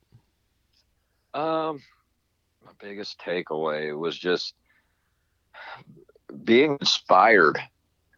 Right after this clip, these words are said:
You know, like, everything Kevin Smith does inspires me in some way. And this movie especially just lit a fire un-, under me and Wally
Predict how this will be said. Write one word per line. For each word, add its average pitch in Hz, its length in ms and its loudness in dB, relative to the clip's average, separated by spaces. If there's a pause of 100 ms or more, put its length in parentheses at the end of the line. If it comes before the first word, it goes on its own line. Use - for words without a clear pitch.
You 87 80 2
know, 92 180 6
like, 95 220 -4
everything 139 720 0
Kevin 107 340 -2
Smith 95 420 -10
does 76 680 -8 (220)
inspires 92 800 -6
me 82 180 -14
in 78 120 -18
some 80 300 -12
way. 62 360 -12 (560)
And 92 460 -4 (460)
this 98 280 -2
movie 135 360 0
especially 117 760 -4 (440)
just 120 220 -6 (920)
lit 131 240 0
a 190 80 2
fire 110 680 -4
un-, 90 100 -12 (100)
under 101 360 -8
me 101 240 -8
and 95 260 -6
Wally 90 360 -6